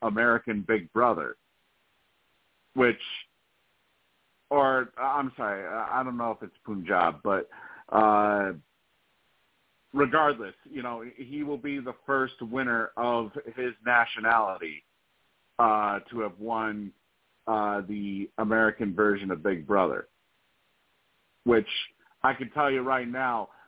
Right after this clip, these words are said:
the good P R that C B S and production would get is making both, both parties see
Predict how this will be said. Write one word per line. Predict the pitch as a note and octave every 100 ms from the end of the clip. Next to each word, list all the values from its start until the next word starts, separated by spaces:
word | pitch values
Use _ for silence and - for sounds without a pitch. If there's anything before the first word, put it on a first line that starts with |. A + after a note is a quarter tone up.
| -
the | A2
good | F2 D3 D#3 -
P | F3 D#3+
R | D#3 D3+ C3+ A2+ G#2 _ _ A2+
that | B2+ G#2+ -
C | C#3
B | B2 B2+
S | B2+ B2 - - C3
and | A2+ A2 - _
production | - G#2+ B2+ - C3+ A2+
would | G#2+ E2+
get | A#2 G#2+ G2 _ _ _ _ _
is | A#2 A2 G#2+ G#2 G2+ B2+ -
making | A#2 B2 B2 C3+ A#2 A2+ A#2 - A2 F2
both, | C3+ A#2+ - - - C3+ A2 -
both | B2+ B2 -
parties | - A#2+ A#2 G#2+ G2+ F#2+ - _
see | A#2+ A2